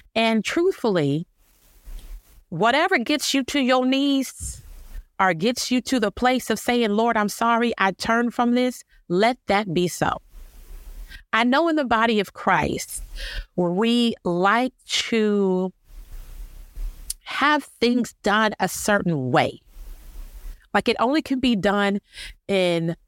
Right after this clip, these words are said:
lane A, not lane B, not lane C,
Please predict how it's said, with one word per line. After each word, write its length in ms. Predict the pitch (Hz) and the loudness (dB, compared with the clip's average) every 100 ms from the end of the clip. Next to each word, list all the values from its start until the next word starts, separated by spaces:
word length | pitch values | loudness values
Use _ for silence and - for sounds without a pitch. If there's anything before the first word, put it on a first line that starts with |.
| - | -2
lane 440 | 165 196 202 190 - | 2 4 2 0 0
A, 300 | 170 131 117 - - | 0 2 0 -6 -2
not 260 | 156 202 240 | 0 2 2
lane 340 | 240 254 233 | 0 2 0
B, 360 | 180 123 - - - - - - - | 0 -2 -6 -16 -20 -20 -20 -10 0
not 220 | 185 208 | 2 2
lane 420 | 226 233 240 240 | 2 2 0 0
C, 520 | - - 233 147 151 | -4 0 2 2 0